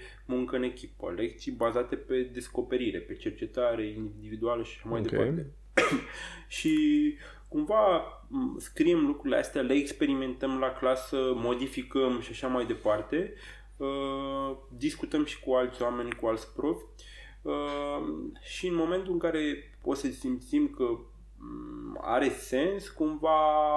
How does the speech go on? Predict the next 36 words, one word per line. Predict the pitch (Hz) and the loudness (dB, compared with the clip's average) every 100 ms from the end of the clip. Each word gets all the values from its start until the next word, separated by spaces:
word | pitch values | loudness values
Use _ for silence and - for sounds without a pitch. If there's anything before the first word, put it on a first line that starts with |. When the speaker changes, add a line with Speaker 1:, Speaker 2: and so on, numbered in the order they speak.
| 156 156 76 - - 71 | 2 0 -2 -2 -2 -2
Speaker 1:
o | |
să | - - 69 67 71 69 69 67 - - - | -4 -6 -4 -2 -2 -2 -4 -6 -8 -14 -2
formăm | 131 127 147 139 | 0 2 0 -4
un | 123 | -4
cadru | 131 135 131 | -2 0 0
în | 127 123 | -4 -6
care | 117 120 120 117 117 117 113 113 | -4 -2 -2 -2 -2 -4 -4 -4
lucrurile | 113 123 117 | -4 -6 -4
astea | 117 - | -4 -4
să | 113 104 | -10 -6
meargă | 113 110 107 | -4 -4 -4
mai | 107 107 | -4 -6
departe | 101 110 104 - | -6 -6 -6 -10
către | - - 104 104 101 | -12 -10 -6 -6 -6
colegi | 101 104 95 | -6 -6 -6
de-ai | 98 | -8
noștri. | 90 - - - - - - - - - - - - | -10 -12 -14 -14 -16 -20 -20 -20 -20 -20 -18 -10 -2
Speaker 2:
Am | 117 | 0
înțeles. | 120 117 120 98 - | 0 4 6 6 6
Speaker 1:
Tot | 135 | 4
Speaker 2:
Deci, | 127 | 4
Speaker 1:
tu- | - 113 110 | 4 4 4
Speaker 2:
și | - - | 0 4
practic | 135 131 147 | 6 6 4
voi | 127 127 143 139 123 | 6 10 10 10 8
a, | 120 123 | 8 8
a, | 117 117 110 - | 8 8 8 6
aveți | 117 110 123 131 - 131 | 6 8 6 6 2 4
în | 120 | 6
vedere | 110 113 117 113 110 | 6 8 10 8 8
programa | - 107 110 107 107 104 | 4 8 8 8 6 4
care | 98 98 | 6 8
e | 98 107 | 8 8
acum | 113 - 113 | 6 4 2
în | 110 | 2
prezent? | 110 104 95 98 127 - | 4 4 6 4 4 -2